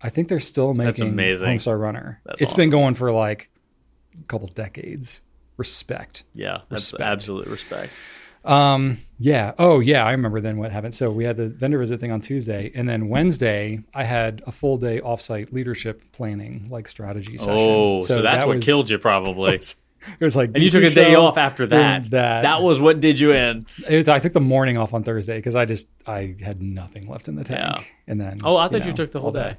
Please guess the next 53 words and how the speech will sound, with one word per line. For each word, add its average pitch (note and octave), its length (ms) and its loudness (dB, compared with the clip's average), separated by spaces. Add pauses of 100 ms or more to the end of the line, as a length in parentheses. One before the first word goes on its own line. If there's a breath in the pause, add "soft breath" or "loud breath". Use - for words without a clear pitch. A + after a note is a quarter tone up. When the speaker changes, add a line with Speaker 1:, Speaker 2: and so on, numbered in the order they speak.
(120)
Speaker 1:
No, C3+ 320 2
I C3 60 2
Speaker 2:
Oh, B2 80 2
Speaker 1:
just, A#2+ 160 0
I C#3 60 -4
Speaker 2:
okay. B2 80 -2
Speaker 1:
just A#2 260 -8
kind G#2+ 180 -6
of, G2 80 -10 (600 soft breath)
my C3+ 160 2
body B2 400 0
told A#2+ 340 -4
me A2+ 160 -4
I G#2 120 -6
needed A#2 240 -4
to - 60 -14
take A#2+ 140 -4
the A2 80 -8
morning G#2+ 300 -6
off A#2+ 260 -12
by A2+ 220 -8 (640)
making A2+ 380 0
me A2 80 -4
fall A#2+ 340 -2
asleep G2 340 2
on A2+ 60 -2
the G2 100 -2
Speaker 2:
Gotcha. A2 360 -8
Speaker 1:
couch. - 20 -20
Speaker 2:
Okay. G2+ 440 -4
Speaker 1:
Um, B2+ 580 2
yeah, B2+ 180 -10
so A#2+ 120 -10
that A#2 120 -6
happened. B2 480 -14 (140)
But D#3+ 100 4
then A#3 400 4
this D3 200 2
past A#2 300 -2
weekend, C#3+ 520 -4
Rachel A2+ 240 -4
and G#2+ 80 -6
I G#2 100 -6
celebrated A#2 580 -8
our A2+ 160 -10
seventeenth B2+ 840 -6
wedding E3+ 300 0
Speaker 2:
That's C#3+ 120 2
Speaker 1:
anniversary. A2+ 520 0
Speaker 2:
right. D4+ 440 -6
Speaker 1:
Yep. G#3 100 -8
Speaker 2:
Congratulations. E3 1200 -4
Speaker 1:
Yep. D3+ 260 4